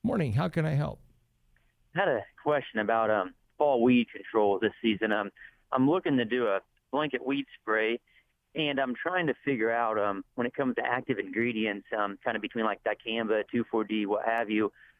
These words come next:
Speaker 2: Um, it's over a well area, and just long-term, which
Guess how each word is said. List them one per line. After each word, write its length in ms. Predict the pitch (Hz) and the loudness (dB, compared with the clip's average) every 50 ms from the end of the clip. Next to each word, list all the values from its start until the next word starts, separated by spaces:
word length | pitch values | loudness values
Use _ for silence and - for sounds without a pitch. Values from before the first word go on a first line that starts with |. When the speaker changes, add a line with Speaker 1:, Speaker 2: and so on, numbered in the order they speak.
| _ _ - - | _ _ -4 -2
Speaker 2:
Um, 340 | 131 123 117 107 104 117 - _ - | 0 0 2 0 0 -2 -4 _ -6
it's 200 | 147 127 - - | -6 -6 -2 0
over 480 | 139 139 147 139 127 127 117 107 101 - _ - | 2 2 4 4 4 4 2 2 0 -4 _ -2
a 100 | 123 107 | 0 2
well 420 | 98 110 104 117 117 123 135 131 - - 135 | 2 4 4 4 4 2 0 -2 -2 0 2
area, 460 | 131 127 123 127 131 135 139 147 139 _ _ _ - _ _ _ _ _ _ - - | 2 4 4 4 4 2 2 0 -4 _ _ _ -20 _ _ _ _ _ _ -6 -4
and 240 | 127 123 120 120 117 | -2 -2 0 0 -2
just 200 | 139 127 - - | -2 -4 -2 -2
long-term, 600 | 120 131 135 131 123 113 - - 135 131 117 113 | 0 0 0 0 -2 -2 -2 -2 0 0 2 2
which 160 | 120 135 135 | 2 0 0